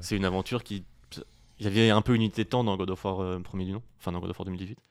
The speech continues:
Alors que là, oui, euh, il y a no-, notamment une, une chose dont je voulais parler, euh, dans God of War Ragnarok, des séquences de, juste de repas, euh, où les gens sont à table et mangent et discutent.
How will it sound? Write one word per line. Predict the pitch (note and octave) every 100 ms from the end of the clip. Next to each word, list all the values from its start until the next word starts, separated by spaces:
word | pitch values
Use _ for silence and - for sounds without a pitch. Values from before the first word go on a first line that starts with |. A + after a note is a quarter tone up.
| _ _ - - - -
Alors | G#2 G2+
que | A#2
là, | A2+ A#2+
oui, | A#2 G#2+
euh, | F#2 F#2 F#2 F#2 F2+ F2+ F2+
il | G#2+
y | A#2+
a | C3 - - _ _ A#2
no-, | A2+ G#2 A#2+
notamment | A2 A2 B2
une, | G#2+ - _ _
une | G#2+
chose | C3 A#2
dont | G#2
je |
voulais | G#2 G2+
parler, | G2+ G#2+ B2 - - - - - -
euh, | G#2 F#2 F2+
dans | F#2 G#2
God | G2+
of | F#2+ G2+
War |
Ragnarok, | F#2+ A#2
des | G#2+
séquences | - G#2 A#2+ A2
de, | G#2 G2 G2
juste | B2+ A2+
de |
repas, | G#2 G#2+ A#2 B2+ _ _ _ _ _ _ _ -
euh, | G2+ F#2+ F#2 F#2 F#2 F#2+ F#2+ F#2
où | F#2
les | G2
gens | A#2 B2+
sont | A2
à | G2
table | A#2+ G#2
et |
mangent | G2+ A2
et | G#2
discutent. | F#2 - - -